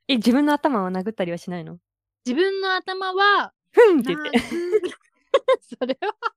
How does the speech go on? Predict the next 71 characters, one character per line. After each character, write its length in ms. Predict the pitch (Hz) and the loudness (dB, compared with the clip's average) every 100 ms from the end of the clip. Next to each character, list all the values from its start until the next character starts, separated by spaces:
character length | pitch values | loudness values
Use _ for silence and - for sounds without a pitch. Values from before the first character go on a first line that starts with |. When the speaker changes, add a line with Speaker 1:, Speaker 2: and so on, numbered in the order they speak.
| _ 508 762 - 554 | _ -18 -14 -6 2
Speaker 2:
そ 120 | 659 | 2
れ 60 | 640 | 6
は 100 | 403 | 6
お 80 | |
前 240 | 247 311 302 | 6 0 -6
の 100 | 294 | -10
彼 220 | 302 320 | -10 -12
氏 180 | - - | -14 -6
だ 80 | 320 | -4
ろ。 60 | 302 | 4
Speaker 1:
<laughs> 840 | 508 320 339 294 302 240 247 233 _ _ 392 494 415 339 | 4 4 2 2 -2 -6 -10 -14 _ _ -6 -4 -6 -8
Speaker 2:
自 120 | 254 | -8
分 100 | 415 466 466 508 | -8 -6 0 0
の 160 | - 214 | 0 -4
頭 340 | - 285 311 | -10 -8 -6
は 60 | 226 | -8
殴 260 | 214 220 269 | -8 -10 -12
っ 20 | |
て 140 | - | -10
な 120 | 214 226 | -10 -8
か 100 | 233 | -12
っ 60 | - | -12
た 120 | 196 | -10
け 140 | 196 | -6
ど、 320 | 196 202 190 - | -4 -4 -4 -6
Speaker 1:
う 80 | |
ん。 220 | 226 208 202 | -4 -4 -6
Speaker 2:
な 100 | 226 | -8
ん 20 | |
か、 240 | 220 190 - _ _ | -6 -10 -12 _ _
そ 140 | 240 | -4
の、 340 | 208 196 190 - _ _ _ _ - | -4 -4 -10 -20 _ _ _ _ -14
自 200 | 202 285 | -10 -8
傷 160 | - 392 415 392 381 - | 0 2 2 0 -2 -6
行 320 | - 392 392 | -6 -2 0
為 40 | 359 285 226 202 - _ _ | 0 -4 -8 -12 -18 _ _
と 120 | 254 | -6
い 560 | 233 247 247 240 226 220 | -4 -4 -4 -4 0 0
う 40 | |
の 140 | 220 220 | -2 -4
は 120 | 208 | -2
あ 40 | |
ん 40 | 226 | 0
ま 100 | 240 | 0
な 140 | 240 | -2
か 120 | - | -2
っ 80 | 220 | -6
た 120 | 208 | -6
け 120 | 208 196 | -4 -4
ど、 100 | 202 | -4
な 100 | 214 | -4
ん 40 | |
か 100 | 208 | -4
ね、 80 | 196 | -4
Speaker 1:
う 40 | |
ん。 0 | 190 | -2
Speaker 2:
頭 360 | 381 415 427 | 2 4 4
を 180 | 247 220 | 4 2
ワ 120 | 226 | 0
シ 100 | - | 2
ャ 40 | 370 | 4
ワ 100 | 359 | 4
シ 80 | 370 | 0
ャ 40 | |
ワ 80 | 339 | -6
シ 80 | 359 | -6
ャ 20 | |
ワ 80 | 330 | -6
シ 80 | |
ャ 40 | |
っ 60 | 330 | -8